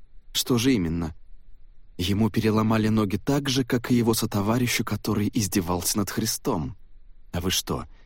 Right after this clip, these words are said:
никогда не читали Евангелие от Иоанна? Тогда посмотрите на картины Дуччо. Он пишет очень точные распятия». Примечание. «Дуччо ди Буонинсенья.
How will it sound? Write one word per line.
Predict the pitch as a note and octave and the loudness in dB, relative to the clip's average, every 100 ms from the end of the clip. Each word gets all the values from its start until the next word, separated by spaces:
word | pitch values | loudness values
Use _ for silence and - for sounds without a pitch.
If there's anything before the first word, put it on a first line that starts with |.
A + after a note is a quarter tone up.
| - - | -20 -6
никогда | F#2+ F#2+ G2 G2 F#2+ | -2 0 0 0 0
не | F#2+ | 0
читали | G#2 G2+ G2 | 0 0 0
Евангелие | G2 F#2+ F#2+ F#2+ F#2 F#2+ | 0 0 0 0 0 0
от | F2+ | 0
Иоанна? | G2+ A2+ G3 F2+ D2 - - - - - - - - | 0 0 0 -2 -6 -12 -20 -20 -20 -20 -18 -12 -6
Тогда | F2+ G2+ | -2 -2
посмотрите | - G#2 G#2 G2 G#2+ - | -2 -2 -2 0 0 0
на | G#2+ | 0
картины | - G#2+ - A2+ A2+ | 0 -2 0 2 2
Дуччо. | A2+ D#3 B2+ - C#2+ C#2 - - - - - - - - - - - | 2 0 -2 -2 -2 -4 -10 -20 -20 -20 -20 -20 -20 -20 -20 -20 -8
Он | - G2+ | -2 0
пишет | F2+ A#2 A#2 D3 - | 2 2 2 0 0
очень | A2+ C3 - D#3 | 2 2 2 2
точные | - F#2 - F#2 | 2 2 2 0
распятия». | F#2+ - - F#2 - - - - - - - - - - - | 0 0 0 -2 -2 -8 -12 -16 -18 -20 -20 -20 -18 -12 0
Примечание. | B2+ C3 - G2+ D2 C#2 C2 - - - - | 2 4 4 2 0 -2 -6 -14 -18 -18 -14
«Дуччо | - A#2 F3 G3+ - - D#3 | -6 0 2 2 2 2 4
ди | C3+ D#3 | 4 4
Буонинсенья. | C#3 C#3+ C#3 C3+ - A2+ D2 C#2 B1+ | 6 6 6 4 4 2 2 0 -4